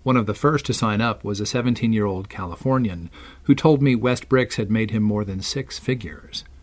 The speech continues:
He described his primary market as middlemen who would resell the shoes in China, where customers offered top dollar to avoid buying counterfeits,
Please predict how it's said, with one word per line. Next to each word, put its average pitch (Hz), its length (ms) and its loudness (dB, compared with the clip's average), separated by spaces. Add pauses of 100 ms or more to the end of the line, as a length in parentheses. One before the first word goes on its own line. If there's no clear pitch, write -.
(320)
He 143 100 -2
described 143 420 4
his 110 100 -4
primary 123 420 2
market 107 360 0
as 101 240 -6
middlemen 107 480 2
who 107 140 -2
would 98 180 -4
resell 107 360 0
the 98 100 -6
shoes 101 280 -2
in 90 140 -6
China, 131 500 -6 (460)
where 107 100 -2
customers 117 500 0
offered 104 400 -2
top - 320 -6
dollar 107 380 0
to 98 160 -4
avoid 95 320 -6
buying 87 300 -8
counterfeits, 104 640 -6